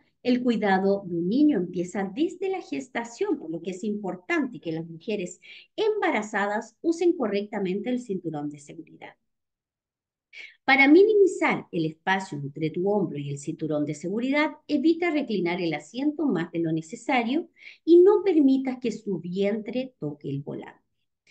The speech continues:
Si estás embarazada, pon atención a lo siguiente, ajuste el asiento cómodamente en posición vertical.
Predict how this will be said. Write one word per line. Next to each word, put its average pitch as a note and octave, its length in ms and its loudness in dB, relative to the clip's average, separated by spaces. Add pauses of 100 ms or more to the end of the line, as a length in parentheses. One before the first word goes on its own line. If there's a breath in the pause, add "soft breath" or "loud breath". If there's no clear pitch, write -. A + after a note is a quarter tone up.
(220 loud breath)
Si - 160 2
estás E3+ 540 -2
embarazada, F4 840 0
pon F#3+ 200 0
atención D#3 440 -4
a D3 60 -4
lo D#3+ 120 -4
siguiente, D#4 760 0
ajuste G3+ 440 -10
el E3+ 100 -4
asiento C#4 600 -4
cómodamente C#4 680 -2
en D#4 140 -4
posición G#3 440 -6
vertical. - 520 -10